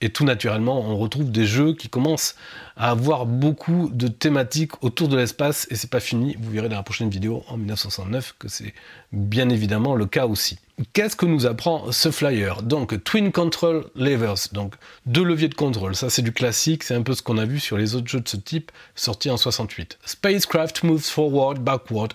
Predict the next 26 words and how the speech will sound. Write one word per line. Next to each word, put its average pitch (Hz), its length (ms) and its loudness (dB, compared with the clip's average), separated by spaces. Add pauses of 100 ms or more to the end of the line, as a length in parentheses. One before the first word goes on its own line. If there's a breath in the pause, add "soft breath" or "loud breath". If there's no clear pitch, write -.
up 117 160 0
and 113 120 2
down, 123 380 2 (100)
or 110 220 -2 (140)
hovers. 101 540 0
Mais 98 80 -2
oui, 117 160 4
le 139 140 4
vaisseau 123 340 4
spatial 110 580 -2 (140)
peut 135 120 0
aller 117 180 2
de 107 120 2
l'avant, 117 680 2
en 135 180 0
arrière, 107 640 0
en 139 140 2
haut, 135 200 0
en 110 120 2
bas, 107 360 0
ou 143 60 0
faire 131 240 0
du 120 120 2
surplace 117 600 -2
en 110 80 -2
survol. 107 520 0